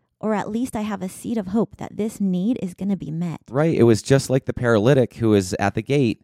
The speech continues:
Speaker 1: Yeah.
Speaker 2: And he looks up at Peter and he's like, "Silver and gold have I not, such as I have give I unto thee. Rise up and walk." But the Bible says that he, like, he actually, like, he looked to him expecting to receive something.
Speaker 1: Right. Can you imagine that? I mean, he might have even had his hand out.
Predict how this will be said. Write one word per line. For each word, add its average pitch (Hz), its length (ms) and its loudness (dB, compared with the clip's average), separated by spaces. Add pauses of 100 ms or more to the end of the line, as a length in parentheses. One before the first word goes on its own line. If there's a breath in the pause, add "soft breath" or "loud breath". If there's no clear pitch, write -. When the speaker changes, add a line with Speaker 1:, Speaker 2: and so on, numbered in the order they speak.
(160)
Speaker 1:
Yeah. 262 360 -12
Speaker 2:
And 107 100 -8
he 113 80 -2
looks 123 220 2
up 123 140 2
at 127 120 0
Peter 135 400 4
and 110 200 2
he's 110 200 -2
like, 107 180 2
"Silver 123 340 -2
and 117 100 -2
gold 120 200 6
have 117 160 2
I 104 100 2
not, 120 220 0
such 113 220 -2
as 107 260 -2
I 104 100 -4
have 123 280 -4
give 104 160 -4
I 104 160 0
unto 98 200 -4
thee. 123 300 0 (240 soft breath)
Rise 113 240 4
up 117 80 2
and 120 140 0
walk." 147 220 6
But 131 100 -2
the 113 80 -4
Bible 139 240 2
says 117 220 -4
that 113 100 -2
he, 117 80 -4
like, 110 180 -2
he 139 280 -4
actually, 117 400 -6
like, 110 200 0
he 131 220 -2
looked 117 560 0 (180)
to 123 80 -6
him 104 340 0 (280 soft breath)
expecting - 880 -2
to - 160 -4
receive 104 460 -2
something. 76 480 -6
Speaker 1:
Right. 330 260 -10
Can 269 200 -2
you 277 180 2
imagine 240 420 0
that? 262 180 0
I 240 80 -2
mean, 240 180 2
he 262 160 2
might 381 180 -6
have 311 100 -2
even 294 220 0
had 302 180 -2
his 294 120 -4
hand 294 280 -4
out. 170 220 -4